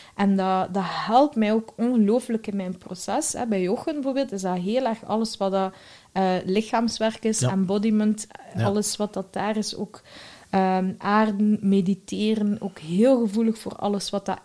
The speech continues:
Speaker 1: eten is.
Speaker 2: Ja.
Speaker 1: En dat moeten vinden. Je moet vinden van, wat is mijn, mijn ingang?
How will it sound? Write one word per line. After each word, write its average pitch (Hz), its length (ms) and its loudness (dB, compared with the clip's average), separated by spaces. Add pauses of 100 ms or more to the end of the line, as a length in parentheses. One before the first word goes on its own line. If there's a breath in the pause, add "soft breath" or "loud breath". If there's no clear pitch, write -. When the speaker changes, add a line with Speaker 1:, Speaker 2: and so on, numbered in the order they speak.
Speaker 1:
eten 247 440 -4 (160)
is. - 240 -8 (160 loud breath)
Speaker 2:
Ja. 123 120 -4 (160 loud breath)
Speaker 1:
En 190 380 0 (720)
dat 202 340 0
moeten 226 260 0
vinden. 202 480 0
Je 190 60 2
moet 196 260 0
vinden 233 480 0
van, 196 340 0 (340 soft breath)
wat 214 140 2
is 233 180 0
mijn, 202 680 2
mijn 196 460 2
ingang? 285 400 -2